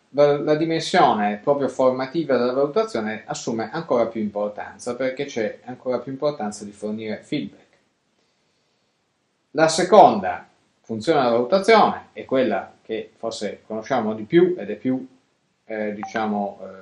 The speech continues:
diffusa come, eh, interpretazione della valutazione,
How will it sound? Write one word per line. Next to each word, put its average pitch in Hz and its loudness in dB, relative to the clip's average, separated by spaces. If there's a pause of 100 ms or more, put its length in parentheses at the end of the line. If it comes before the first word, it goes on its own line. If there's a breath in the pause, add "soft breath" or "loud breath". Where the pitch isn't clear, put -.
(400)
diffusa 117 -6 (420 soft breath)
come, 98 -8 (140)
eh, - -20
interpretazione 104 -8
della 101 -6
valutazione, 120 -6